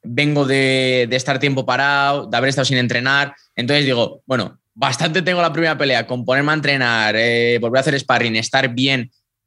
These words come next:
en cuanto a boxeo, motivación, sacrificio y todo, como para, eh, exigirme una bajada de peso muy gra-, eh, muy grande. Entonces, ¿qué quiero hacer? Ir de forma gradual. Esta primera en el welter, pero no va a ser mi peso, ni mucho menos. O sea,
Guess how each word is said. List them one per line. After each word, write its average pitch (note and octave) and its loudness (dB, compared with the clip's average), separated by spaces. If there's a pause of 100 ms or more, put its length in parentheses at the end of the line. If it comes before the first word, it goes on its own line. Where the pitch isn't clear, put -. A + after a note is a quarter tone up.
(120)
en C3 -2
cuanto C3 0
a A#2+ 2
boxeo, B2+ 0
motivación, A#2+ 0
sacrificio B2 0
y A#2 -4
todo, D#3+ 0 (280)
como C#3+ 0
para, B2 0 (440)
eh, A#2+ -2
exigirme C#3+ -2
una D#3+ 0
bajada D3 0
de C#3 0
peso D3 -2
muy C#3 0
gra-, A#2 0
eh, A#2+ 2
muy C3 0
grande. A#2 0
Entonces, C#3 -2 (440)
¿qué E3 -2
quiero D#3 0
hacer? D3+ -2 (120)
Ir C#3+ 2
de C#3+ 4
forma C#3 0
gradual. A2 0 (180)
Esta A#2+ -2
primera B2+ 0
en B2 0
el A#2+ -2
welter, D3 0
pero A2+ 0
no A#2+ 0
va A#2 4
a - -2
ser A2+ -2
mi A2 2
peso, B2+ 2
ni A2+ 0
mucho G#2 -4
menos. G2+ 0
O G2 -2
sea, F#2+ 0